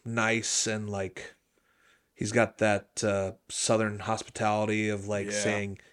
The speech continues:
Speaker 1: "Yes, sir," and stuff like that.
Speaker 2: Mm-hmm.
Speaker 1: And I will state, uh, I don't think there was a day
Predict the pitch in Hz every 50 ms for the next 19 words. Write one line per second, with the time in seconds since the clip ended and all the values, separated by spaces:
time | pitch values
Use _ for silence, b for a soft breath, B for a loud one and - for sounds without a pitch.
0 | _ - 110 113 110 - - 113 110 107 107 107 - - - 113 107 107 107 104
1 | 104 - - 110 107 - 123 110 - - - 110 110 107 - 120 120 120 123 120
2 | 127 127 b b b b b b b b b b b _ - - - 113 117 113
3 | 113 110 107 98 B B B B B _ _ _ _ _ _ _ _ _ _ _
4 | _ _ _ _ _ _ _ _ _ _ - - - _ _ - - 131 127 135
5 | 147 151 143 - - - - 143 135 131 127 - - _ _ _ - 117 113 110
6 | 107 104 104 101 113 - _ _ _ _ _ _ _ _ _ _ _ - 120 135
7 | 147 139 - 160 147 147 - 147 139 127 120 107 110 104 101 101 110 - _ -
8 | 120 117 120 127 135 139 147 151 165 175 170 170